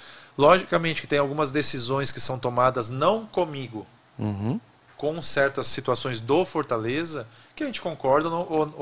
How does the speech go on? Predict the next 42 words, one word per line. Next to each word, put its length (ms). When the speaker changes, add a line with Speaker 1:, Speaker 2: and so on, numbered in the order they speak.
Speaker 1:
ou 60
não 200
Speaker 2:
Óbvio. 320
Speaker 1:
concorda, 400
mas 320
sempre 420
em 60
prol 340
do 160
melhor 300
para 360
o 40
Fortaleza. 600
E 120
muitas 340
vezes 200
a 60
gente 280
tem 140
que 60
ficar 160
calado, 460
porque 300
a 60
gente 140
até 120
tá 120
falando 240
sobre 220
personalidade 540
forte. 400
Speaker 2:
Isso. 400
Speaker 1:
A 60
personalidade 560
forte, 280
muitas 320
vezes, 200
é 40
você 520
entender, 640
se 240
calar 600